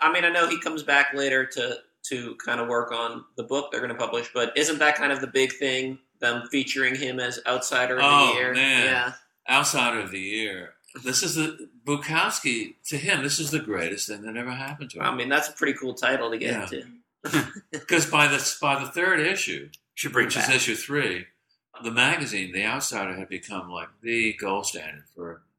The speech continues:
Speaker 2: small magazines, you know, uh, small literary magazines. And it's all because of his, not only the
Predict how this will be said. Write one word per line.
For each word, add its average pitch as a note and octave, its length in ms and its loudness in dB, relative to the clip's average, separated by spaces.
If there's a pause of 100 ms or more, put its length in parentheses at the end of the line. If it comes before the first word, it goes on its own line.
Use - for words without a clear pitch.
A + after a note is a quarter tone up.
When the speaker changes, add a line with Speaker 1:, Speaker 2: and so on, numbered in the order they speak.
(120)
Speaker 2:
small F#2+ 340 0
magazines, E2+ 800 -4 (500)
you E2+ 80 -12
know, D#2 160 -8 (600)
uh, F2+ 180 -2
small G2 540 2
literary F2 400 -4
magazines. D#2+ 500 -8
And F2 80 -10
it's - 140 -8
all G2+ 240 -4
because F#2+ 320 -10
of F2 100 -14
his, E2+ 300 -12 (640)
not A#2 200 4
only G2 200 -2
the E2 160 -10